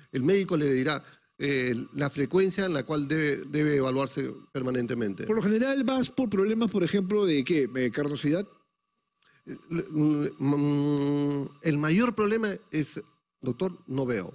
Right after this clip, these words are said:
Speaker 1: no veo de
Speaker 2: No veo.
Speaker 1: lejos, no veo de cerca, te-, tengo problemas, veo borroso", y entonces ese es un problema, nosotros le llamamos errores refractivos, que tienen que ver con la miopía, la hipermetropía y el astigmatismo. Entonces, eh, ese es el más, lo más frecuente.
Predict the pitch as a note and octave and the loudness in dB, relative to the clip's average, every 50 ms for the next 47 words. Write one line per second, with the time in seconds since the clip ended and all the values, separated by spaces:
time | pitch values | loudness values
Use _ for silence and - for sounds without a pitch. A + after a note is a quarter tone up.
0 | - _ - C#3 C#3+ C3 C3 C#3 C#3+ C3 A2+ - C#3+ C3 A#2+ A2+ G#2+ E3 D#3 C#3 | -16 _ -6 -4 -4 -2 -2 -2 -2 -2 0 0 0 0 0 0 -4 -6 -6 -4
1 | C3+ B2+ B2 B2 B2 A#2 G#2+ G#2 - D#3+ E3 D3+ C#3 - D3+ C#3+ C#3+ C#3 - - | -4 -4 -2 -2 -2 -2 -4 -2 0 0 0 0 -2 -4 -4 -4 -4 -6 -10 -18
2 | _ _ _ _ D3 D3 _ _ D#3 D3 C#3 - - D3+ D3+ D3 C3+ - C3+ B2+ | _ _ _ _ -20 -20 _ _ -6 -6 -6 -4 -4 -2 -2 -2 -2 -2 -2 -2
3 | B2 C3+ C#3+ C#3+ C3+ C#3 B2+ - - C3+ - - C3 C3 C3+ C3 B2 B2 A#2 A2 | 0 0 0 0 -2 -4 -6 -6 -10 -14 -14 -8 -4 -4 -2 -2 0 -2 0 0
4 | E3 F#3 F3+ - - F3+ F3+ - C3 A#2+ A#2 - F3 F3 G3 - G3+ G3 - A3 | 0 0 0 -2 -4 -6 -4 -4 -4 -6 -6 -6 -8 -8 -6 -6 -6 -2 -2 -2
5 | G3 - G3+ G3+ F#3 F#3 F3 F3 F#3 F#3+ F#3 F3 - - - _ _ _ _ - | -2 0 -2 -2 -2 0 0 0 0 0 -2 -4 -6 -14 -20 _ _ _ _ -20
6 | - _ D#3 D3 D#3+ G3 F3+ G3 F#3+ F#3 D#3 C#3+ D3+ E3+ F3+ F3+ - - C3+ C#3 | -12 _ -4 0 0 2 2 4 2 4 2 0 -2 -2 -4 -4 -2 -2 0 2
7 | E3 F3 E3+ E3+ D#3 C3+ C#3+ A#2 - A2 - - C3+ A2+ G#2 G2 - - - _ | 2 2 2 2 0 0 -2 -2 -4 -6 -2 0 0 0 0 -2 -6 -10 -20 _
8 | _ _ _ - C3 C#3 F3+ G3 G3+ F#3+ G3 F3+ G3+ G#3 G3+ G3+ - _ - C#3 | _ _ _ -8 -2 0 2 2 2 2 4 2 2 2 0 -6 -12 _ -4 -2
9 | C3 B2 A#2 B2 A#2+ A2+ - - F3 F3+ F3 F3 E3+ E3+ D#3+ D3 C#3+ B2+ - C3 | -2 -2 0 0 -2 -2 0 0 0 2 2 2 0 0 0 -2 -2 -4 -4 -6
10 | A#2+ B2+ A#2 - A#2+ A2+ C#3 F3 F3 F3 F3 E3 D3+ C3 A#2 A2+ A2 - - A2+ | -6 -6 -6 -6 -8 -4 -2 2 2 2 2 2 0 0 -2 -4 -6 -8 -8 -6
11 | A2 G#2+ G2+ - A#2+ G2+ F#2+ G2+ F2 - - _ _ _ - B2 B2 C#3+ C3+ D3 | -6 -6 -4 -4 -4 -4 -4 -10 -14 -14 -20 _ _ _ -14 -10 -8 -6 -6 -6
12 | C#3+ D3+ - - B2 C#3 C3+ C3 B2+ B2 B2 B2 B2 B2 - - _ _ _ _ | -6 -6 -6 -4 0 0 2 2 2 2 0 0 -2 -4 -6 -10 _ _ _ _
13 | - F#3 F3 - F3+ D#3 D#3 D3+ C#3+ D3 C#3+ C3 D3+ D3+ D3+ C#3 D3+ D3+ - D3 | 2 2 2 2 0 0 0 0 0 0 -2 -4 -2 -2 0 0 0 -2 -2 -4
14 | B2+ C3 A2+ G2+ | -4 -4 -6 -6